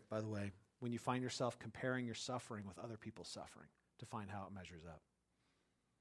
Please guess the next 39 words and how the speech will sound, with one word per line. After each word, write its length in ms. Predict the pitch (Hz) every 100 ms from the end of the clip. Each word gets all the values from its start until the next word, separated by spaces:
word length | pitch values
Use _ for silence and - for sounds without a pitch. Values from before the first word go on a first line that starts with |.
| _ _ _ _ _ _ _ _ _ -
You're 80 | 117
constantly 400 | 127 120 110 113
comparing 480 | 117 123 127 113
your 160 | 101 117
story 440 | - - 117 110
of 80 | 104
suffering 400 | - 107 - 104
to 140 | 101 110
other 140 | 110
people's 340 | - 113 101 -
story 320 | - 95 95
of 80 | -
suffering 460 | 104 95 - 92 90
to 80 |
see 220 | - - 117
how 160 | 110
you 200 | 110 110 104
rank 360 | 104 104 95 -
on 120 | 104
the, 80 | 95 - - -
on 100 | 107
the 180 | 107 98
ladder 380 | 95 90 90 87
of 140 | 85
pain. 400 | - 101 87 85 78 - _ _ _ _ _ _ _ _ _ _ _ _ _ _ _ _ _ -
And 100 | 113
you 80 | 104
minimize 500 | 113 127 123 113 107
other 160 | 107 113
people's 340 | 123 113 107
pain 420 | - 120 120 120
when 100 | 107
it 80 | 107
seems 300 | - 110 104
like 100 | 104
it's 140 | 101
less 320 | 104 107 120 -
than 160 | 120
yours, 400 | 113 110 107 104